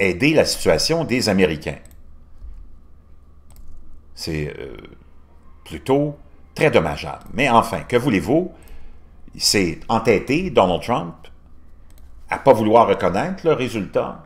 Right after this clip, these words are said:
On le savait, il a programmé les Américains à penser que cette élection-là serait une élection frauduleuse. Le Homeland, euh, Security Department vient juste de nous dire que c'est l'élection la plus structurée,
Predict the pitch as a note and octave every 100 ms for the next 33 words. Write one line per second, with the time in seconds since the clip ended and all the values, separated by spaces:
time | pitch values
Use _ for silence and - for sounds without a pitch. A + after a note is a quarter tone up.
0 | - F2+ E2+ - E2 C#3+ G#3 F3+ - B2
1 | G#2+ A2+ A#2+ F#2+ G2 F#2 E2+ A#2 B2 A#2
2 | - - - - - G#2 F#2 B2 A2 F#2
3 | F#2+ F#2+ E2+ - F#2 G#2 - F#2+ E2+ D2+
4 | F#2 F#2 F2+ G#2+ F2+ E2+ D2 D2+ C3+ E3+
5 | - - - - - F#2+ - C3 A#2+ B2
6 | B2+ A#2+ F#2+ - - E2+ D#2+ D#2 - F#2
7 | - A#2 G#2 B2+ F#2+ G2+ A2+ A2+ F3 G3+
8 | F#3+ - - - - - F#2+ G#2 F2 D3+
9 | G#2+ F#2+ E2 D2+ B2 D#3 D3+ - - -
10 | - F#2+ - G2 E2+ D#2 - A#2+ C3 D3+
11 | - - - D#2 E2+ - G#2 B2+ C3 -
12 | - - - - - - - - - -
13 | - - - - - - - - - D3
14 | D#3 - F#2+ D#2 G#2+